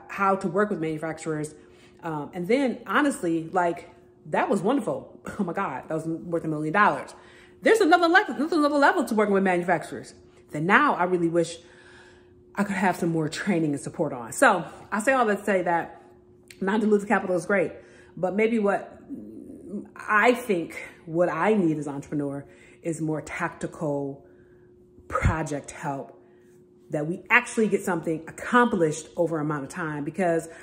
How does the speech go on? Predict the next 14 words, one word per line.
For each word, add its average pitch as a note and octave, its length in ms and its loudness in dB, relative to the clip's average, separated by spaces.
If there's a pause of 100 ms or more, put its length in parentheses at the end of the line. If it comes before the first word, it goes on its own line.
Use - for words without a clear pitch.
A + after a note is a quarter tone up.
(140)
I F#3+ 100 -2
get A#3+ 180 2
in A#3+ 100 4
these A3 120 0
programs A3 440 4
and F#3+ 100 0
you G3+ 80 4
end A3+ 100 2
up A3 60 -2
from G3 120 -8
ten A3 160 0
to G3+ 80 0
twelve G3 280 2
weeks, G#3 320 0